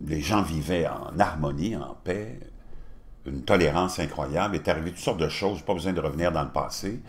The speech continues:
qui a fait en sorte que ce pays est devenu complètement,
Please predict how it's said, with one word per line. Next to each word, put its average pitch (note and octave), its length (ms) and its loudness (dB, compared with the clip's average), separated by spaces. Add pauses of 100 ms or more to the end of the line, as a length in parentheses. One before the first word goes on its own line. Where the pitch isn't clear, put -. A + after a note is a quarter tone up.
(800)
qui - 80 6
a - 20 4
fait B2 120 12
en G#2 100 12
sorte D#3 240 8
que G#2+ 80 8
ce - 100 -2
pays G#2 300 8
est D#2 60 4
devenu D#2 320 2
complètement, G2 1080 8